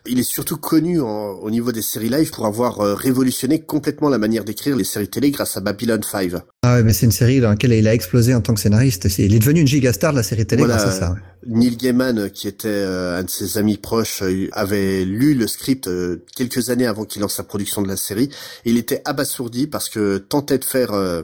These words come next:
Speaker 1: Straczynski, parce que Straczynski avait écrit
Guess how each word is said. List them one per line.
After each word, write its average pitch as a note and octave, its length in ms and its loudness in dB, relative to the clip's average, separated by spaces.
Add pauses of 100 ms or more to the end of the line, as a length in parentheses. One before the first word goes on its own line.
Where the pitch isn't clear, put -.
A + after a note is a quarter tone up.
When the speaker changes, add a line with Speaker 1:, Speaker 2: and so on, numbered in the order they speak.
Speaker 1:
Straczynski, A2 720 -2
parce A2 180 -4
que G#2+ 100 -10
Straczynski A#2+ 680 -2
avait G2+ 140 -2
écrit D3 300 -4